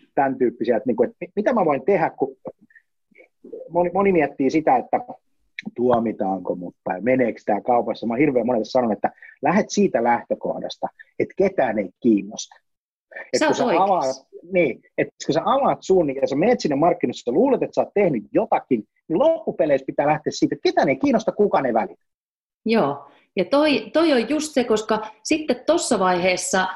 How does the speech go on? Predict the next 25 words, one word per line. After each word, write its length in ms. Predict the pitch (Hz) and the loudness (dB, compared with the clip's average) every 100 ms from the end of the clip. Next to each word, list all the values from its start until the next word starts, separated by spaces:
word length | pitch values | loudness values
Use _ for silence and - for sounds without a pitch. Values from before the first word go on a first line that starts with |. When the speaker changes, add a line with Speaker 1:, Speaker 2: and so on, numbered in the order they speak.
| - | -10
Speaker 2:
sun 200 | - 220 | -2 2
pitää 580 | 208 214 202 190 180 - | 2 2 2 0 -4 -6
tehdä 180 | - 226 | -2 2
itselle 440 | 247 269 226 175 151 | 2 2 2 2 0
selväksi, 560 | - 208 180 147 - | 0 2 2 0 -2
että 180 | 151 170 | -2 0
miten 480 | 202 269 - 240 196 | 2 0 0 0 0
paljon 540 | 233 254 226 165 151 | 0 2 2 2 -2
sä 220 | 151 165 | 0 2
oot 320 | 160 160 160 185 | 2 2 -2 0
valmis 460 | 208 196 147 139 | 2 2 0 0
laittamaan 680 | 165 156 147 - 139 139 139 | 0 0 -2 0 2 2 2
itsestäsi 640 | 165 165 147 - 135 - | 0 0 -2 -2 -4 0
likoon, 500 | 175 196 - - - - | 2 2 0 -4 -4 -4
miten 340 | 196 240 214 | -2 0 0
paljon 340 | 196 208 185 151 | 0 2 2 0
sä 120 | 165 | -2
haluat 440 | 170 220 175 120 | 0 2 2 0
sitä 300 | - - 147 | -4 -2 0
asiaa, 300 | 160 - - | 0 -2 -2
koska 240 | - - 135 | -2 -4 -4
ketään 400 | - 254 170 135 | -2 0 0 -2
ei 120 | 143 165 | 0 0
oikeasti 500 | 196 185 160 - - | 0 0 -2 -4 -2
kiinnosta. 680 | 214 190 139 - - - | 2 2 2 -4 -10 -12